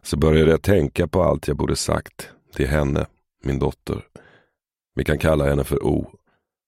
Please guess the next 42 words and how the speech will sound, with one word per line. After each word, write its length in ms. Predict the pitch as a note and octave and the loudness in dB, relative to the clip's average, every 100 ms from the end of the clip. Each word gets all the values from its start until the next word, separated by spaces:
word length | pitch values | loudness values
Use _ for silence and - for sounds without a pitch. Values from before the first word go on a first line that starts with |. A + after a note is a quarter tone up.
| _ _ | _ _
Hon 220 | D2 C#2+ | -2 0
som 180 | - D2 | 0 -2
betyder 440 | D2+ - C2+ C2+ | -4 -4 -4 -2
allt 340 | D2+ D#2 C#2+ - | 0 -2 -4 -10
för 120 | - | -8
mig. 180 | - - - _ _ _ _ _ _ _ _ | -8 -10 -16 _ _ _ _ _ _ _ _
Hon 320 | - E2+ F2 E2+ | 0 4 4 2
som 200 | - D#2+ | 2 2
är 80 | |
orsaken 680 | E2 F2+ D2 - D2 C#2+ D2+ | 4 4 2 2 0 2 -2
till 160 | D2 D2+ | 0 0
att 120 | D2 | 0
jag 240 | C#2+ C2+ - | 2 0 0
klarade 360 | D2+ D2+ D2 | 2 4 4
av 220 | C2+ C2+ | 4 2
att 100 | C#2 | 0
bryta 320 | C2+ D2+ C#2+ D2 | 0 0 0 0
mig 240 | C#2+ C#2+ | 0 2
ur 300 | E2 C2+ C2+ | 0 -2 -6
och 180 | - D2 | -6 -4
gå 80 | C#2+ | 0
vidare. 560 | C2+ D2+ C#2 C#2+ C#2+ - _ _ _ _ _ _ _ _ _ - | 0 0 0 -2 -2 -6 _ _ _ _ _ _ _ _ _ 0
När 120 | E2+ | 4
jag 120 | F#2+ | 6
låg 260 | A#2 B2 G#2 | 6 6 6
där 240 | F#2 F2+ | 4 4
och 180 | - F2 | 4 2
väntade 440 | G2 D2+ - D2 | 2 2 0 0
på 60 | D2 | 0
att 80 | D2 | 0
bli 160 | D2+ | 2
nersövd 720 | D#2 F2 C#2 - E2 D2 D2 - _ _ _ _ - | 4 2 2 0 0 0 -2 -8 _ _ _ _ -6
och 120 | E2+ | -2
kanske 300 | F#2+ D#2 - | 0 0 -2
skulle 240 | D2+ - E2 | -2 0 2
dö, 320 | D2+ F#2+ F#2 - _ _ _ _ _ - | 2 0 -4 -10 _ _ _ _ _ -4
då 80 | |
kändes 340 | F2+ A2+ F2+ D2 | 0 2 2 -2
det 60 | |
plötsligt 460 | - A2+ G2+ - D2+ | -2 0 0 0 -4
som 100 | D2+ | -2
att 220 | D#2 - | -4 -6